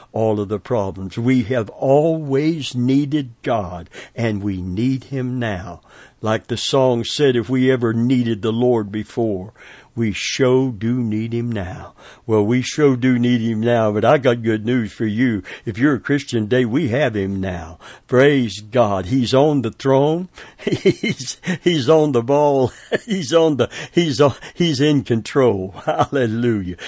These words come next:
I'm so glad to, to serve this, not just this mighty God, this almighty God. Now here it says, "I had fainted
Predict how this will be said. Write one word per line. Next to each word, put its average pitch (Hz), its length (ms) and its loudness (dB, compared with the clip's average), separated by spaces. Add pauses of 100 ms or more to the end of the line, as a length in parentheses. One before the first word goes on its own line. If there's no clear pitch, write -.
(140)
I'm 139 240 0
so 147 340 2
glad 127 560 -4
to, 101 260 -6 (240)
to 123 120 -2
serve 117 760 -2 (200)
this, 139 440 2 (160)
not 151 380 0 (100)
just 151 320 -2
this 147 260 -2
mighty 127 500 -2
God, 87 560 -8
this 165 320 -4 (200)
almighty 110 1400 0 (380)
God. 92 560 -2 (400)
Now 117 180 0
here 190 260 2
it 151 140 2
says, 160 400 2
"I 175 200 -2
had 117 160 -2
fainted 87 560 -8